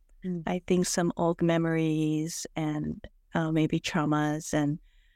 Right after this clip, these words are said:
Speaker 2: so things I feel started stirring. But, you know, at the time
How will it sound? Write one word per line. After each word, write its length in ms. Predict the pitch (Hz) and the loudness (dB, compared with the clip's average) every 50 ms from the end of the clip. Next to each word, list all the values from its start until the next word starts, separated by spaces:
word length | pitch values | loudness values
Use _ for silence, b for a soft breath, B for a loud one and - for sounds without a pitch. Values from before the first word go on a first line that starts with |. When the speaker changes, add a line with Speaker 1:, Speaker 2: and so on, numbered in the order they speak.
| _ - _ - _ _ _ _ _ - _ - - - _ - - - - | _ -20 _ -20 _ _ _ _ _ -20 _ -20 -20 -20 _ -20 -20 -16 -10
Speaker 2:
so 800 | - - 196 185 175 175 175 170 165 160 160 160 156 156 165 - - _ _ - - - - _ - _ _ - - - _ - | -2 2 2 4 4 4 2 2 2 0 0 0 -2 -4 -6 -8 -12 _ _ -20 -20 -20 -20 _ -20 _ _ -20 -20 -20 _ 0
things 460 | 214 214 214 220 220 220 220 - - - | 2 4 6 6 4 4 2 0 -2 0
I 280 | 180 175 180 185 185 185 - | 0 2 2 0 -2 -4 0
feel 500 | - 180 170 160 160 160 156 160 160 - - _ _ _ - - - - - | 0 2 2 2 0 0 -2 -4 -6 -8 -12 _ _ _ -20 -20 -20 -20 -16
started 480 | - - - 170 165 160 160 151 139 - | -14 -4 -2 0 0 2 0 0 -2 -2
stirring. 640 | - - - - 165 151 147 143 135 131 135 151 - - _ _ - | -6 -6 0 0 2 2 4 2 2 2 0 0 -2 -8 _ _ 0
But, 360 | - 185 180 160 151 143 - - - - - _ _ - - _ _ _ _ - - | 2 2 2 4 0 -2 -4 -6 -12 -20 -20 _ _ -20 -20 _ _ _ _ -8 -4
you 140 | 254 196 196 | 0 0 2
know, 140 | 190 180 185 | 2 2 2
at 160 | - 190 185 | 2 0 0
the 100 | - 202 | 0 -2
time 680 | - - 214 214 208 208 208 214 208 214 214 220 214 | -2 0 0 2 4 4 4 4 4 4 2 -2 -8